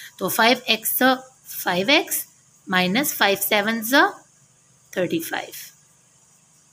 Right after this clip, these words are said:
Equal करेंगे माइनस फिफ्टीन के। अब हमारे पास एक normal equation आ गई है।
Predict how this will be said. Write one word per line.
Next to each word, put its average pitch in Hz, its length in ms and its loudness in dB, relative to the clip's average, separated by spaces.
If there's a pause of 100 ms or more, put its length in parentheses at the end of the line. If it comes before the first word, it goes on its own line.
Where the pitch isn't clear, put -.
Equal 214 320 -6
करेंगे 240 360 -4
माइनस 165 440 -2
फिफ्टीन 180 360 -8
के। 185 140 -10
अब 208 180 0
हमारे 196 240 2
पास 240 240 0
एक 226 120 0
normal 180 360 0
equation 175 460 0
आ 185 120 4
गई 220 220 -6
है। 262 120 -2